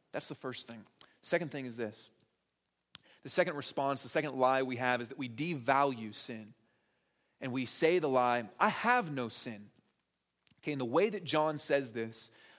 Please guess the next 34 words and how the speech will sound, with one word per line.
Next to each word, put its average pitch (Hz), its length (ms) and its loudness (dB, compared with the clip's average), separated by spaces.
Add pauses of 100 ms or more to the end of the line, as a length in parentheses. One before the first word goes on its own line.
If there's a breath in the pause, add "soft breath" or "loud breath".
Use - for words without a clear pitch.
"I 135 120 2
have 165 380 4
no 147 240 0
sin." 120 520 -4 (380 soft breath)
Later, 151 580 4 (440 loud breath)
later 165 320 4
in 151 100 -2
the, 135 220 -2
in 147 60 -8
the 135 60 -4
passage, 143 400 -2
he 131 60 -6
says, 131 180 -4
"I - 140 4
have 135 280 2
not 135 440 2 (160)
sinned." 123 760 -2 (840)
But - 100 0
that's 131 200 6
different 170 320 2
than 143 140 -4
this. 127 280 -4
This 180 160 -4
is, 180 160 -6
"I 160 120 6
have 185 420 4
no 160 240 0
sin." 123 560 -4 (360 soft breath)
And 147 120 -2
the 147 60 4
way 185 200 6
he 214 160 -4
says 202 340 0
that, 131 240 4